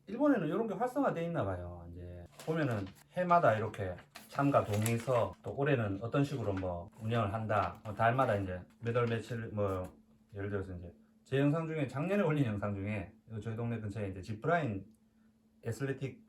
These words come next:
하는 고-, 거기가 있거든요. 산에서 타잔놀이 하고 하는 거. 그럼 그거 다음 달에 데려다 준다면서. 참가비는 없어요. 요거는 공짜고.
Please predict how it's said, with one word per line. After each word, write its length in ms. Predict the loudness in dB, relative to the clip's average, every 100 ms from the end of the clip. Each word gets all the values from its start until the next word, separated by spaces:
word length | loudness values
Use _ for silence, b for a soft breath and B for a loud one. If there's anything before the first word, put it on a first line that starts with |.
| -8
하는 360 | -4 -2 -4 -8
고-, 320 | -6 -6 -6 -10
거기가 240 | -8 -6 -4
있거든요. 380 | -8 -8 -8 -10
산에서 480 | -8 -6 -6 -6 -10 -12 _ _ -14
타잔놀이 440 | -4 -2 -2 -4
하고 160 | -6 -8
하는 160 | -8
거. 140 | -10 -12 -16 _ _ b b b b _
그럼 140 | -6
그거 280 | -2 0 -2 -8 -20 -6
다음 200 | 0 2
달에 160 | 2 -2
데려다 280 | -2 -2 -2
준다면서. 480 | -6 -8 -10 -16 -20 -20 _
참가비는 480 | -4 2 4 4 2
없어요. 220 | -2 -2 -2
요거는 200 | -2 -4
공짜고. 520 | -6 -4 -4 -4 -14